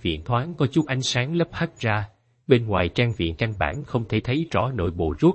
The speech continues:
cuộc đang làm gì. Ngày này, những chiếc phi thuyền vũ trụ quý giá đang dừng trên bầu trời. Trước cửa chính La Thị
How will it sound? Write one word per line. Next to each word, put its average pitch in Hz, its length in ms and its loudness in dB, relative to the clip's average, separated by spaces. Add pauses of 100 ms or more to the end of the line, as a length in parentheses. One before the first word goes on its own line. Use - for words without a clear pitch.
cuộc 98 260 0
đang 107 220 0
làm 78 260 -2
gì. 78 280 -2 (220)
Ngày 85 260 2
này, 76 220 -2 (320)
những 123 180 0
chiếc 202 180 2
phi 160 180 4
thuyền 110 260 2
vũ 131 240 4
trụ 98 180 2
quý 143 260 4
giá 175 280 0
đang 131 260 0
dừng 196 180 2
trên 117 200 -2
bầu 92 200 2
trời. 90 300 2 (360)
Trước 233 240 2
cửa 190 300 2
chính 180 200 0
La 113 300 0
Thị 90 160 -4